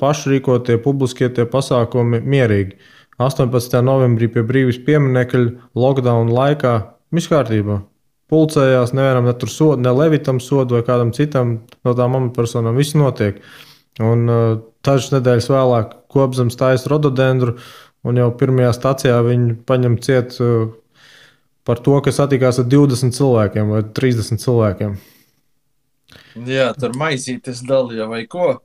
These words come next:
Speaker 1: Jā, jā.
Speaker 2: Viņu par to arestēja.
Speaker 1: Tā, Čiepiņ nulle viens ceļus labosiet, jā, un ļausim tev arī labot. Tāpat kā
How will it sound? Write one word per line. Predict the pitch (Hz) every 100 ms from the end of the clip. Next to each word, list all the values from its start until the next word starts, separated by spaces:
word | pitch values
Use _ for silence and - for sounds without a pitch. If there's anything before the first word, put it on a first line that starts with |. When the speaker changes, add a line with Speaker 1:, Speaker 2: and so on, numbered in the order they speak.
| -
Speaker 1:
Jā, | 107 113 113
jā. | 98 120
Speaker 2:
Viņu | 123 113 -
par | 127 -
to | 123
arestēja. | 135 120 - 135 120 120 123 - _ - - - - - _
Speaker 1:
Tā, | - 107
Čiepiņ | - 151 160 160 139
nulle | 135 131 127
viens | 151 135 - - -
ceļus | 156 151 127 120
labosiet, | 120 127 170 180 147 120 110 - - _ _ -
jā, | 113 113 117 127 143
un | 135 120
ļausim | 127 123 135 120
tev | 123 117
arī | 127
labot. | 131 135 131 127 127 - _ _ _ _ _ - _ -
Tāpat | 120 143 143
kā | 135